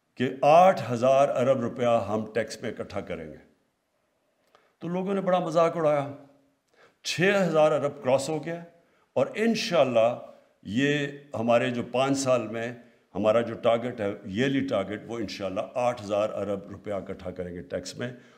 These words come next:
और इंशाल्लाह इससे भी आगे निकल जाएंगे। क्योंकि हम ऑटोमेशन लेके आ रहे हैं, हम ऑटोमेशन लेके आ रहे हैं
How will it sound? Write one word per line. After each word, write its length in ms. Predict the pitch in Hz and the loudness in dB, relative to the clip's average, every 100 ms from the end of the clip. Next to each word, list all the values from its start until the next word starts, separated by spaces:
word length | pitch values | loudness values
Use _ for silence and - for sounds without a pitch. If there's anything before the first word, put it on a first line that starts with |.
| - | -8
और 140 | 117 131 | -4 -2
इंशाल्लाह 360 | 127 135 139 | 0 2 2
इससे 180 | 135 156 | 2 0
भी 100 | 139 | 4
आगे 200 | 131 127 | 4 4
निकल 260 | 117 113 101 | 0 -2 -2
जाएंगे। 280 | 98 95 - - - - - - - - - - - - - - - - - - - - | -4 -4 -8 -10 -14 -14 -12 -8 -8 -8 -10 -10 -10 -8 -8 -8 -10 -8 -10 -8 -6 -2
क्योंकि 220 | 156 151 | 0 4
हम 120 | 175 165 | 4 6
ऑटोमेशन 540 | 160 170 160 160 175 | 4 4 0 0 0
लेके 300 | 165 156 156 | 2 2 4
आ 120 | 135 | 4
रहे 140 | 120 104 | 4 2
हैं, 140 | 90 - - - - - _ - - _ _ _ _ _ - | -4 -12 -18 -20 -20 -20 _ -20 -20 _ _ _ _ _ 0
हम 220 | 135 135 | 0 2
ऑटोमेशन 480 | 147 135 143 147 160 | 0 2 0 -2 -2
लेके 360 | 165 147 139 135 | -2 -4 -4 0
आ 140 | 120 | 0
रहे 140 | 110 104 | 0 -2
हैं 280 | 85 - | -6 -12